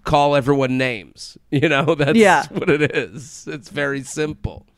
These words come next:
Speaker 2: That's a very simple relation-, although I don't think it's,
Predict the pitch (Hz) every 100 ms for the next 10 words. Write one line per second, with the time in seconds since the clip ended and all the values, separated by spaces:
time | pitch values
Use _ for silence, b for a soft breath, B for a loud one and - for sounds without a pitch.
0 | _ - 202 196 226 202 214 226 214 -
1 | 196 202 180 175 170 - 240 349 320 262
2 | 277 285 247 226 202 175 - - -